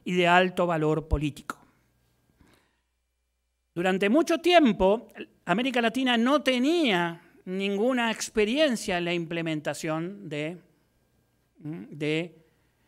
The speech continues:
eh, de reformas de este tipo. Lo fuimos aprendiendo sobre la marcha. A mí que me tocó diseñar la implementación de Guatemala, por ejemplo,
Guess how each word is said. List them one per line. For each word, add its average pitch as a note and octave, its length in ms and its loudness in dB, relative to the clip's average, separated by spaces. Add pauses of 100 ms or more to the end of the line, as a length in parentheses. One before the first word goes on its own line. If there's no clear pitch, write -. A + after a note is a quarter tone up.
(120)
eh, C#3+ 480 -6
de D3+ 200 -4
reformas E3 560 -4
de C#3+ 80 -6
este C3+ 180 -12
tipo. C#3 420 -16 (200)
Lo F#3+ 140 -2
fuimos D#4 360 -2
aprendiendo F#3 960 -2 (420)
sobre D#3+ 240 -2
la C#3+ 120 -2
marcha. C#3 500 -4 (220)
A D3 80 -4
mí F3 160 4
que G3+ 100 0
me F#3 100 0
tocó F#3 280 -2
diseñar F3+ 480 -2
la F3 100 0
implementación D#3+ 760 -4
de D#3+ 180 -4
Guatemala, E3+ 500 -2
por D#3 120 -10
ejemplo, E3+ 460 -8